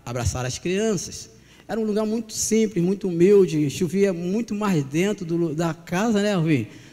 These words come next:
do que do lado de fora. Nós fizemos algo assim muito rápido pra poder começar o trabalho. A gente não podia perder tempo, porque as crianças estavam muito, é, a-, ali à margem da marginalidade, estava recebendo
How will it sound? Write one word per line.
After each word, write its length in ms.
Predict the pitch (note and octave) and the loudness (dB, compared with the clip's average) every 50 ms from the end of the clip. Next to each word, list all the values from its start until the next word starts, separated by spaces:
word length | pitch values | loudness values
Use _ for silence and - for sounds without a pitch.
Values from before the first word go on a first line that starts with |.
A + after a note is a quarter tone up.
| - - | -18 -14
do 80 | - | -4
que 140 | - - G3+ | 0 2 2
do 80 | G#3 G3 | 2 2
lado 160 | G3 G3 F#3+ | 2 0 0
de 100 | F#3 G#3 | -2 -4
fora. 680 | - - - E3 E3 F3 F3 E3 C#3 A#2 A#2 A2+ - - - - - - - - | -6 -4 -2 0 2 2 2 2 0 -2 -6 -10 -14 -20 -20 -20 -20 -16 -10 -8
Nós 120 | D#3+ F3 | -6 -4
fizemos 300 | - G#3+ A3+ B3 A#3+ A3 | -2 -2 -2 0 0 0
algo 220 | A3+ A3 A#3 A3+ | 0 0 0 -2
assim 180 | A3 - - A3+ | -4 -4 -2 -2
muito 320 | A3 A3 A#3 A#3+ A3+ C4+ | 0 0 0 -2 -4 -4
rápido 540 | A3 E3+ D3+ D#3+ F3+ D4+ D#4+ D#4+ - - F3+ | -6 -4 -2 -2 -2 -2 -2 -4 -6 -10 -12
pra 140 | - - F#3+ | -10 -10 -8
poder 400 | - - G3 E3+ D#3 F3+ G3 G3 | -6 -4 -4 0 2 2 2 2
começar 400 | G3 - A3 B3 B3 - - A#3+ | 0 -4 -6 -6 -4 -4 -4 -4
o 80 | C4 B3+ | -4 -6
trabalho. 400 | - D3 C3+ B2+ C3 C#3 C3+ C#3+ | -6 -6 -6 -4 -2 0 2 2
A 20 | |
gente 160 | D#3 F#3 - | 0 0 0
não 100 | A3 A3+ | 0 -2
podia 460 | A3+ - - - - - A3 G3+ C4+ | -2 -4 -10 -18 -14 -6 -2 -2 -2
perder 300 | C4+ - A3+ F#3 E3+ E3+ | 0 2 2 2 2 2
tempo, 360 | D3+ - - C3 A#2 A2+ A2 - A2+ - - - - - - - | 0 0 0 0 0 0 -2 -6 -10 -18 -20 -20 -20 -20 -14 -8
porque 200 | - F#3+ - - | -8 -4 0 2
as 140 | A3 A3 G#3+ | 2 2 2
crianças 220 | - G3+ A3 A3 - | 0 0 0 0 0
estavam 200 | - A3+ A3+ G#3 | -2 -2 -2 -2
muito, 640 | F#3+ G3+ A3+ B3 A#3 - A#3+ A#3 A3 G#3+ G3+ A3 - | -2 -2 -2 -4 -4 -2 0 2 2 2 2 0 -6
é, 560 | - D#3 F3+ F3 E3+ E3 E3 D#3+ D#3 C#3 B2 - - - - - - - - | -8 -6 -4 -4 -2 -2 -2 0 -2 -2 -4 -6 -12 -20 -20 -20 -20 -18 -14
a-, 400 | - - - _ - - E3+ D#3+ | -14 -14 -14 _ -10 -6 -4 -2
ali 280 | E3+ E3+ E3+ F#3+ G3+ G3 | -2 0 0 2 2 2
à 140 | F3 - F3+ | 0 0 0
margem 720 | D3+ D#3+ F#3 G#3 A3 A#3 G3+ F#3 F#3 E3+ D#3 C#3 - - - - - - - - - - - - - | 0 0 0 2 2 4 4 4 4 2 2 2 0 -4 -10 -14 -20 -20 -20 -20 -20 -20 -20 -14 -8
da 120 | - E3 | -4 -2
marginalidade, 1200 | F3+ E3 E3+ G#3 G#3 A3 G3 - F3+ E3+ E3+ E3+ D#3 C#3+ A#2+ B2 C#3 D#3+ F#3+ F#3 E3+ C#3 A2 A2 - - - - - - | 0 0 0 0 0 0 0 0 2 2 2 2 0 -2 -2 -2 -2 -2 -2 -2 -2 -4 -6 -10 -14 -18 -20 -20 -16 -8
estava 260 | - - G#3 G#3+ G#3 | -6 -4 -2 0 0
recebendo 400 | G#3+ G#3+ A3 G3 F#3+ G#3+ G#3 | 0 0 0 0 0 0 0